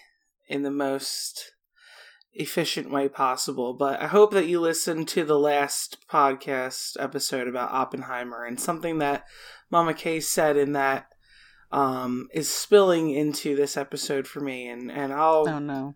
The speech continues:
Speaker 1: I'll bring back what you said. Um,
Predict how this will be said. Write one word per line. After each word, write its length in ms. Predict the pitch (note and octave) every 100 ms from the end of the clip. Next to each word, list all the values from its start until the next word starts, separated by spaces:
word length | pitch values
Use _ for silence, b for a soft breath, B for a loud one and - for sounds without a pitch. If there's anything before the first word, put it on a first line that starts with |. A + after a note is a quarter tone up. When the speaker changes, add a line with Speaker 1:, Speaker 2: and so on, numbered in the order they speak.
| -
Speaker 1:
I'll 140 | G3
bring 220 | F#3 F3+
back 240 | E3+ D3+ -
what 120 | C3
you 80 | C3+
said. 380 | - C3+ B2+ - B B B B
Um, 600 | E3+ D#3+ D3+ D3 D3 D3